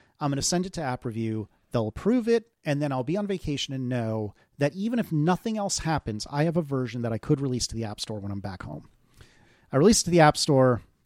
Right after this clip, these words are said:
and they, they looked at it overnight Eastern time, and they sent me a screenshot. I, I'm, gosh, I should call up App Store Connect to make sure I'm telling the story right. But the general gist of it was, they sent a screenshot saying, "Well,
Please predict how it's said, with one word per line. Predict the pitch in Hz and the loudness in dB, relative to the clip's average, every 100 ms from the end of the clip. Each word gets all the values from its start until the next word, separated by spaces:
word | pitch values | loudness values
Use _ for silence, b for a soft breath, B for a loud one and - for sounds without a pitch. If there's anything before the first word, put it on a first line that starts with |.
| _ _ _ _ _ - | _ _ _ _ _ 6
and | 185 165 147 143 131 - | 8 10 8 4 0 -4
they, | 143 143 139 135 143 - _ 226 180 - | 2 6 8 6 2 -4 _ -20 -20 0
they | 143 135 | 4 8
looked | 175 214 190 | 8 8 8
at | 160 143 | 8 8
it | 139 139 b b b b - - | 6 2 b b b b -18 6
overnight | 180 165 160 156 147 147 | 8 10 8 8 6 4
Eastern | 170 156 - 131 | 0 2 2 2
time, | 127 127 117 107 104 107 101 _ _ | 2 0 0 0 -4 -6 -10 _ _
and | 156 143 | 0 2
they | 147 | 2
sent | - 214 | 2 2
me | 185 | 2
a | 165 | 2
screenshot. | - 165 160 156 - 139 127 131 | 2 4 4 4 4 4 4 2
I, | 139 | -2
I'm, | 147 147 - - | -2 -2 -6 -12
gosh, | 117 127 - | -8 -6 -4
I | |
should | 139 127 - | -6 -6 -10
call | - 123 | -2 0
up | 120 - | 0 -2
App | 139 127 | -4 -4
Store | - 123 | -4 -6
Connect | - 117 | -6 -6
to | 123 | -6
make | 113 | -6
sure | 123 | -6
I'm | |
telling | 107 120 | -4 -4
the | 110 | -4
story | - 120 | -2 -2
right. | 113 110 | -2 -4
But | 143 | -2
the | |
general | 151 220 160 | 2 4 4
gist | 147 - | 2 0
of | |
it | 131 | 0
was, | 131 123 117 B B B B | 2 0 0 B B B B
they | |
sent | - 226 220 | 4 4 4
a | |
screenshot | - - 180 180 175 151 | 0 6 8 8 6 4
saying, | - 160 139 131 139 151 | 4 2 4 2 0 4
"Well, | 170 156 147 139 | 6 8 8 6